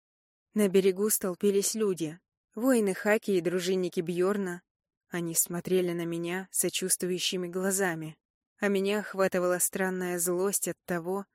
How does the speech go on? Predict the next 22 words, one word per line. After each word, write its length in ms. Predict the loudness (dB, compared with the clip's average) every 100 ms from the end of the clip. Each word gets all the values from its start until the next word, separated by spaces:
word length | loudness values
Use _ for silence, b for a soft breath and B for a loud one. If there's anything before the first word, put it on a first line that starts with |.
| _ _
что 240 | -8 0 2
они 220 | 4 2
все 220 | 2 2
были 260 | 4 2 2
живы, 480 | 2 2 2 0 -6 _ _ _ -4
а 100 | 0
мой 200 | 0 0
любимый, 600 | -2 0 -2 -2 -6 -4
самый 400 | 0 2 2 2
лучший 380 | 0 0 0 -2
на 120 | 0
свете 380 | 0 0 0 0
мужчина 640 | 0 0 0 2 0 -2 -8 _ _
сейчас 520 | -4 -2 0 2 2
лежал 360 | 2 2 2 0
мертвый 520 | 0 -2 -4 -6 -6
в 100 | -4
погребальной 680 | 0 2 2 0 -4 -6 -6
лодке. 540 | -6 -6 -10 -14 -14 _ _ _ _ _ _ _ _ _
Я 180 | -2 0
не 100 | -2
плакала. 580 | -2 -4 -4 -10 -12